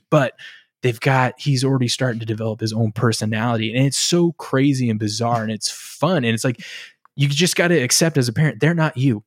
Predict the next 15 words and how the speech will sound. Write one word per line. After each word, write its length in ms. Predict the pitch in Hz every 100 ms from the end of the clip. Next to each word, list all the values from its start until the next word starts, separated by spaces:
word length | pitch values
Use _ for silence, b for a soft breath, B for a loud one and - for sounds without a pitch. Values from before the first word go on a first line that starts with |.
| - _ _ -
They're 220 | 165 180
their 180 | 175 160
own 180 | 160 143
person. 580 | - 165 156 - - _ _ -
You 80 | 135
know, 160 | 139
that's, 240 | 139 151 -
it's 140 | 143
hard 500 | - - 143 151 160
to 100 | 165 -
understand 600 | 147 135 113 - 143 151
that 160 | 143 -
and 160 | 120
grasp 460 | - 117 139 - -
that. 260 | 131 139